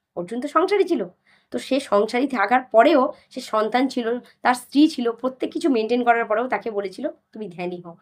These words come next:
তুমি যোগী হও।" তো এটাই হচ্ছে সর্বশ্রেষ্ঠ রাস্তা আমাদের, এর মধ্যে দিয়ে সব থেকে বেশি শক্তি আমরা পেতে পারি। আর তারপরে যদি এই দামোদর মাসে করি, তা আচ্ছা আমরা কি, আমি কি সংসারী নই? যত মহাপুরুষের স্মরণে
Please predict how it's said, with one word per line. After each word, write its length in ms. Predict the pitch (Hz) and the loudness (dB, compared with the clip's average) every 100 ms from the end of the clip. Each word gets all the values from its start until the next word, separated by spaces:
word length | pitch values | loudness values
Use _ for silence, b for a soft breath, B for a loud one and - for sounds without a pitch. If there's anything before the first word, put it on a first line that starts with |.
| _ | _
তুমি 160 | 208 202 | -6 -6
যোগী 320 | 185 175 180 | -4 -8 -8
হও।" 140 | 170 175 _ _ | -10 -10 _ _
তো 80 | - | -10
এটাই 240 | - 220 233 | -6 -4 -4
হচ্ছে 260 | 240 - - _ _ | -4 -8 -10 _ _
সর্বশ্রেষ্ঠ 640 | - 196 196 254 208 202 - | 0 0 0 -8 -8 -8 -8
রাস্তা 380 | 175 165 - 185 | -8 -8 -6 -6
আমাদের, 320 | 170 165 175 - _ _ _ 202 | -6 -8 -14 -18 _ _ _ -4
এর 120 | 233 | -2
মধ্যে 200 | 254 254 | -4 -4
দিয়ে 140 | 302 | -4
সব 200 | 320 233 - | -2 -2 -2
থেকে 160 | - 294 | -6 -6
বেশি 300 | 214 240 247 | -6 -6 -6
শক্তি 260 | 285 262 - | -6 -6 -2
আমরা 160 | 214 208 | -2 -2
পেতে 200 | 202 185 | -4 -6
পারি। 200 | 180 175 B B - | -8 -8 B B -4
আর 80 | |
তারপরে 320 | 196 196 196 233 | 2 2 0 -6
যদি 140 | 226 | -2
এই 80 | 247 | -2
দামোদর 400 | 180 185 190 196 | 0 -2 2 2
মাসে 240 | 175 175 175 | 2 -6 -8
করি, 220 | 175 175 b b | -10 -10 b b
তা 80 | - | -2
আচ্ছা 180 | 302 320 | 2 4
আমরা 320 | 220 240 277 | 4 2 2
কি, 180 | 294 254 196 _ - | 2 -4 -14 _ -4
আমি 140 | 208 | -2
কি 100 | 240 | -2
সংসারী 380 | 302 240 247 311 | -2 -2 2 2
নই? 160 | 370 349 - _ _ _ _ _ _ _ - | 2 -2 -8 _ _ _ _ _ _ _ 2
যত 200 | 254 254 | 4 8
মহাপুরুষের 580 | 403 262 262 269 254 285 | 8 8 4 0 -6 -4
স্মরণে 420 | - 226 233 262 | 0 2 2 -2